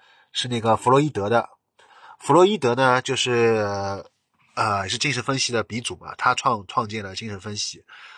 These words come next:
然后后来他跟荣格有矛盾啊，他们俩就分道扬镳了，很可惜，对吧？呃，然后，但是荣格和弗洛伊德的东西我都很喜欢啊，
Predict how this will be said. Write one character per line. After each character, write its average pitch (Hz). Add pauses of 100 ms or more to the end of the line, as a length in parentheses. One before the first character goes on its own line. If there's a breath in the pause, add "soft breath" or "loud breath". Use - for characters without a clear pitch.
(160 loud breath)
然 101
后 -
后 135
来 110
他 113
跟 117
荣 107
格 104
有 98
矛 92
盾 113
啊， 90
他 -
们 104
俩 95
就 101
分 120
道 117
扬 87
镳 110
了， 98
很 107
可 -
惜， 95
对 104
吧？ 117 (640 loud breath)
呃， 92
然 92
后， 95
但 113
是 120
荣 107
格 113
和 104
弗 -
洛 107
伊 113
德 110
的 101
东 107
西 -
我 92
都 123
很 101
喜 -
欢 -
啊， 87